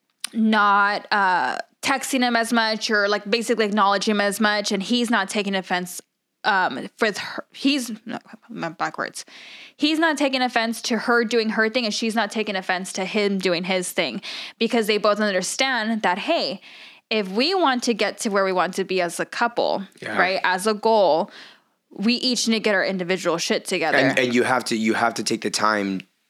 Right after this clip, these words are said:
Speaker 2: to understand, like, at that point in time, you both have to have discipline and consistency to focus on your own stuff.
Speaker 1: Exactly. And not be offended of one or the other, because then if one starts letting go of their goals a little bit to support this person,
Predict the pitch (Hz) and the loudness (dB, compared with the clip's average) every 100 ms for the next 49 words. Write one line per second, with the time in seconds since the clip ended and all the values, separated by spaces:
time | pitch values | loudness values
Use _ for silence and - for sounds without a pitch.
0 | _ - - 117 101 117 107 - 117 110 | _ -6 0 2 2 2 2 0 0 0
1 | 107 95 92 - - - _ - 107 107 | 0 0 -2 -6 -20 -20 _ -4 -2 0
2 | 110 113 117 117 107 117 127 139 110 95 | 0 0 0 0 0 0 0 0 -2 0
3 | 107 110 - 107 - 98 101 92 104 98 | 2 2 2 -2 -2 -2 -2 -2 -4 -2
4 | 104 98 101 - 107 120 101 98 - 107 | -4 -4 -6 -4 -4 -4 -4 -4 -2 -2
5 | 107 107 101 92 98 113 107 92 - - | -2 -2 -2 0 0 0 -2 -4 -4 -2
6 | 254 226 254 247 240 220 - 233 233 214 | -2 0 0 0 0 -2 0 2 2 2
7 | 214 226 214 240 226 220 202 190 196 196 | 0 -2 -2 -2 0 0 0 0 0 0
8 | 190 - 254 233 214 208 233 202 208 277 | 0 0 0 0 -2 -2 -2 -2 0 2
9 | 269 226 220 233 233 - 233 208 - 214 | 2 0 0 0 0 0 0 0 -4 0
10 | 220 226 220 214 214 202 180 208 240 240 | 2 2 2 2 4 2 2 0 2 2
11 | 214 208 202 190 185 202 202 - - 233 | 2 0 0 2 2 2 0 -2 -4 -4
12 | - 226 - 220 - 262 277 - - 220 | 0 -2 0 -2 0 0 0 -2 0 0
13 | 208 - 202 185 233 | 0 -2 -2 -2 -4